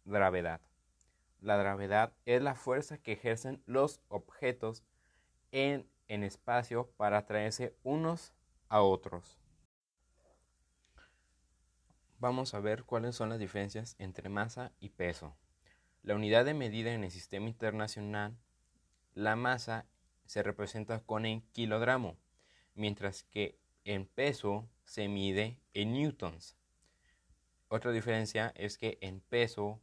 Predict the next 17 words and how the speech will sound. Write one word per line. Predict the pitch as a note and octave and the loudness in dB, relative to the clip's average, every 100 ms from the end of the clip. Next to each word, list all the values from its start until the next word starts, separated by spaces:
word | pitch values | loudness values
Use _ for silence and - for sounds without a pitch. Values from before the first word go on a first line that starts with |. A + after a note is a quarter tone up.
| _ | _
es | F#2+ A#2 | -10 -4
una | G#2 | -4
magnitud | G#2 G2 G2 F#2 A2 G#2 - | -2 -2 -4 -8 -8 -8 -10
vectorial, | G2 G2+ - G#2+ G#2+ A#2+ A2+ _ _ _ _ _ | -2 -2 0 0 2 2 -2 _ _ _ _ _
mientras | C3+ D3 C3+ A2+ A#2+ A#2 | -6 -4 0 2 2 0
que | - | -4
la | G#2 G2+ | -2 0
masa | G2 G2 | -2 -2
es | G#2+ A#2+ | -4 -2
una | A#2 A2 | -2 -2
magnitud | A2 A2 A#2+ A2+ A2 G#2 - _ | 0 0 -2 -6 -6 -8 -10 _
escalar. | G2 - - F2 F2 E2 - _ _ _ _ _ _ _ _ _ | -10 -8 -6 -2 -2 -2 -8 _ _ _ _ _ _ _ _ _
Solo | - C3+ C#3 C#3+ | -2 4 4 4
podemos | B2 A#2+ B2 A#2+ | 4 4 2 -2
hablar | G2+ A2 | 2 2
de | A#2 | 2
peso | C3 C3+ B2 B2 B2 | 0 0 0 -2 -6